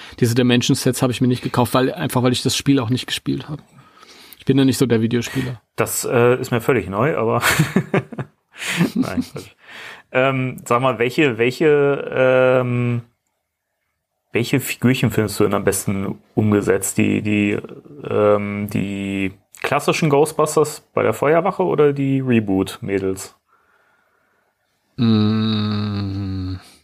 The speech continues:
Speaker 1: Ach Gott, da differenziere ich jetzt eigentlich nicht so. Also so sehr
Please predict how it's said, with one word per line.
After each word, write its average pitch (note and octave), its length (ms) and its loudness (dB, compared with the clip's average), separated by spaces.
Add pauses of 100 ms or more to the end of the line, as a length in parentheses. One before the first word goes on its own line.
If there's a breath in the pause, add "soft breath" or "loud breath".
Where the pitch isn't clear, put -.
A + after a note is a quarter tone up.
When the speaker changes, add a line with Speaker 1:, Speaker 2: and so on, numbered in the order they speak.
(1120 soft breath)
Speaker 1:
Ach - 280 -6
Gott, - 480 -8
da F2+ 200 -4
differenziere A2 600 0
ich G2+ 100 -2
jetzt A2+ 200 -2
eigentlich A2 240 0
nicht - 180 -4
so. A#2 180 0
Also A2 200 4
so A2+ 200 4
sehr A2 260 2